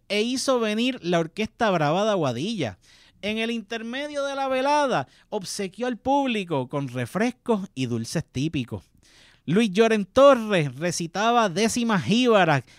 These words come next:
graciosísimas con aquel arte con el que solo él tenía de decir aquellos versos con acento campesino,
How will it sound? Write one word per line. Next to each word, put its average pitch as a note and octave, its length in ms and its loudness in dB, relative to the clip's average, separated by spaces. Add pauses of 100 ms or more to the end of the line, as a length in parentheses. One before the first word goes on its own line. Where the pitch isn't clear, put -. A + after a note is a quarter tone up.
graciosísimas D#3+ 960 0 (240)
con D3+ 200 -2
aquel E3+ 320 2
arte G3+ 600 2
con E3 240 -2
el D3+ 160 0
que C#3+ 160 -4
solo A3+ 480 4
él A3+ 160 2
tenía F3+ 640 0 (220)
de E3 180 0
decir E3 360 0
aquellos A3 460 2
versos A3 480 0
con C#3+ 240 -4
acento D3+ 540 -4
campesino, C#3 880 -4